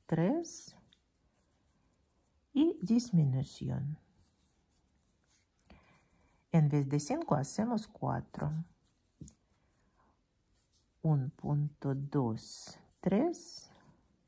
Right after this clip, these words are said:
disminución. Un punto,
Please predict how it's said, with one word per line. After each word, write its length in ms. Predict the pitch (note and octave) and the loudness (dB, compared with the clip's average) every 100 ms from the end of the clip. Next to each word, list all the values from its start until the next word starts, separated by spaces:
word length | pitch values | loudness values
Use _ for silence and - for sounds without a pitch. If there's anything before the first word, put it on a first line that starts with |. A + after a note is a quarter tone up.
| _ _ _ _ _ _ _ _ _ _ _ _ | _ _ _ _ _ _ _ _ _ _ _ _
disminución. 1300 | G3+ E3+ C4+ C#4 F3+ E3+ D3+ C3+ - - - B2+ C3+ C#3+ _ _ _ _ _ _ _ _ _ _ _ _ _ _ _ _ _ _ _ _ _ _ _ _ _ _ _ _ _ _ - _ _ _ _ | -6 0 0 2 4 6 6 2 -4 -8 -6 -4 -6 -10 _ _ _ _ _ _ _ _ _ _ _ _ _ _ _ _ _ _ _ _ _ _ _ _ _ _ _ _ _ _ -20 _ _ _ _
Un 260 | D#3+ D3 | 2 2
punto, 640 | C#3+ - C3 C3 - - | 0 -4 -4 -4 -8 -10